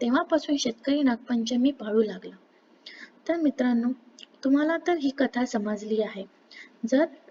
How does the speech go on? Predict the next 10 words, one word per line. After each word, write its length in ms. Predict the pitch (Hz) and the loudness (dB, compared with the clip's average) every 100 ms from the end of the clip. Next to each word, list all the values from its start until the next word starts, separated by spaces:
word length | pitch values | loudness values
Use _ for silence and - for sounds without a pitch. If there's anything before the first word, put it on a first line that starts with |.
| - _ _ | -20 _ _
ही, 580 | - - - - 302 330 320 | -18 -16 -12 2 4 4 2
हा 160 | 294 302 | 4 6
व्हिडिओ 260 | 294 262 285 | 6 4 4
तुम्हाला 260 | 262 277 285 | 4 4 4
आवडला 380 | 220 226 226 233 | 2 2 2 0
असेल 220 | 233 226 254 | 0 -4 -6
तर 40 | |
प्लीज 340 | - 269 285 220 | -4 -2 -2 0
लाईक 240 | 220 233 - | 0 -2 0
करा, 220 | 262 262 | 0 0